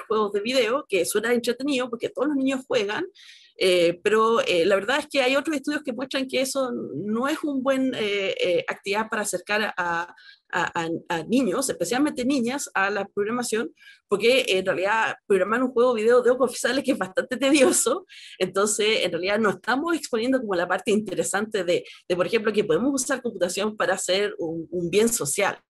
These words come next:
¿ya? De que realmente podemos ayudar gente desarrollando herramientas computacionales. Entonces eso es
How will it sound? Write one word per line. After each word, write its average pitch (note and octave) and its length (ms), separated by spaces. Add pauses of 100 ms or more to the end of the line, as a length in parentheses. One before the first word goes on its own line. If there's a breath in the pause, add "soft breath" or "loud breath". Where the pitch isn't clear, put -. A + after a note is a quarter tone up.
(160)
¿ya? D3+ 360
De D#3+ 140
que D#3+ 140
realmente F#3+ 340
podemos A3 380
ayudar E3+ 340
gente D4 560 (340 loud breath)
desarrollando G3 520
herramientas E3+ 400
computacionales. - 880 (440 loud breath)
Entonces G3+ 400
eso F4 580
es - 520